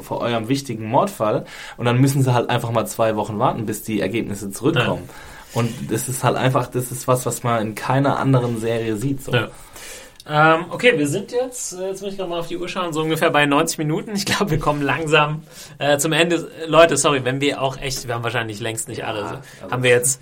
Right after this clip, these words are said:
Speaker 2: ich glaube, die meisten Figuren haben wir zumindest so grob angesprochen.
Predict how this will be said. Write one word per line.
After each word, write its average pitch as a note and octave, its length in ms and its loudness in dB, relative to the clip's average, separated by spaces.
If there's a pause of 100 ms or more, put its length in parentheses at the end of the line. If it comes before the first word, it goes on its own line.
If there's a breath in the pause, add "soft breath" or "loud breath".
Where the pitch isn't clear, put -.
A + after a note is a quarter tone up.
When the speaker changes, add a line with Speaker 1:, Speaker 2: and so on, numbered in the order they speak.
(140)
Speaker 2:
ich - 60 -20
glaube, D#3+ 180 0
die E3 100 -4
meisten F#3 280 0
Figuren D#3+ 420 4
haben E3 80 2
wir E3+ 100 2
zumindest E3+ 360 -2
so E3 80 0
grob D3 200 -6
angesprochen. F#3+ 640 -4